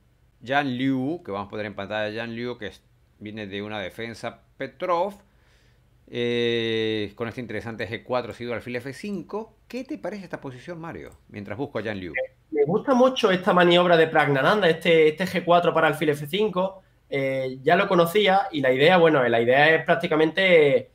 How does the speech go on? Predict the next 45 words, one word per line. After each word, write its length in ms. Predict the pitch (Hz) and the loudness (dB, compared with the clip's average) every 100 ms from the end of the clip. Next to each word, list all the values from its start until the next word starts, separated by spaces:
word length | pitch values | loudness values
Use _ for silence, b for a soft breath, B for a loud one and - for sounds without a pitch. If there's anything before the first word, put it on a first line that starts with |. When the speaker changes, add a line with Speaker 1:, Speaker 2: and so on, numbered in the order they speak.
| _ _ _ _ - | _ _ _ _ 0
Speaker 2:
que 200 | 143 135 | 0 0
si 280 | - 135 | -4 -4
te 280 | 131 131 131 | 4 6 6
toman, 480 | 131 160 196 247 247 | 6 4 4 2 0
bueno, 160 | 143 131 | 0 2
abrir 220 | 117 139 | 2 2
la 120 | 156 | 2
columna 340 | 160 165 180 185 | 4 4 4 2
G, 440 | 220 220 226 220 | 2 4 4 2
quedarse 360 | 147 139 143 160 | 2 2 0 -2
con 180 | 151 | 0
dos 180 | 151 151 | 0 0
peones 320 | 175 151 156 160 | 2 2 2 2
ahí 240 | 151 156 | 2 2
bastante 380 | 151 151 147 151 | 0 -2 -4 -2
peligrosos 580 | 151 156 185 185 180 151 | -2 2 0 0 0 2
en 80 | |
F 200 | 143 151 | 0 -2
cinco 280 | 151 165 156 | -4 -2 2
y 100 | 151 | 2
N 120 | 147 | 2
cinco, 380 | 147 214 202 190 | 0 -4 -2 -2
que 80 | 165 | -2
puede, 580 | 139 135 139 143 143 143 _ _ - | 0 0 2 2 0 -4 _ _ -14
en 100 | 135 | -2
caso 240 | 143 147 | -2 2
de 140 | 156 156 | 2 4
que 80 | |
las 120 | 160 156 | 4 6
negras 320 | 175 156 120 | 6 6 4
enroquen 380 | 120 135 151 147 | 0 0 0 2
corto, 380 | 170 156 113 | 2 2 -4
siempre 320 | 110 127 147 143 | -10 -8 -4 0
puede, 340 | 143 147 143 | 2 2 0
puede 360 | 143 143 143 143 | 0 0 2 2
la 200 | 143 143 | 2 2
blanca 500 | 151 147 143 139 139 | 0 0 2 2 0
tener 200 | 147 147 | -2 0
un 160 | 147 143 | 0 0
rey 280 | 147 147 | 2 2
H 220 | 147 - 143 | 2 -2 -2
uno, 300 | 190 175 170 | 2 2 2
torre 220 | 143 143 | -2 -2
G 160 | 131 139 | 0 2
uno, 500 | 208 185 185 185 | 2 4 2 0